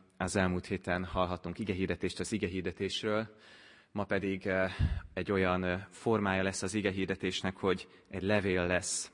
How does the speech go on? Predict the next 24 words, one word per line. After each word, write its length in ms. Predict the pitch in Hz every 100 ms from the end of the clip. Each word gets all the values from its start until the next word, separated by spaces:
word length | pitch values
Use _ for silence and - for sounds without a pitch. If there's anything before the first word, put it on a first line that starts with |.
| _ _ _ _
a 120 | 104
levélről, 640 | 98 92 90 87 87 80 92 -
a 80 | -
korintusi 520 | 101 92 90 92 92
levélnek 420 | 95 92 90 87
erről 180 | 92 92
a 60 | 85
szakaszáról. 800 | 104 101 98 95 92 90 107 117 _ _ - - - - - - -
Ö, 260 | 95 95 95
felolvasom 600 | - 104 92 95 - 95
tehát 500 | 95 92 92 - -
az 360 | 98 92 90 -
igét 440 | 110 101 98 - - -
az 380 | 92 90 - - - - -
első 260 | 98 -
korintusi 440 | 95 98 95 - 98
levél 420 | 90 90 95 92 -
harmadik 460 | - 98 95 90 90
fejezetéből, 840 | - 104 95 92 92 87 87 87 95 - - _
a 100 | -
hatodiktól 760 | - 92 90 90 - 87 90 95 - -
a 80 | -
tizenhetedik 760 | 95 87 82 92 92 90 90
versig. 580 | 92 87 - - 101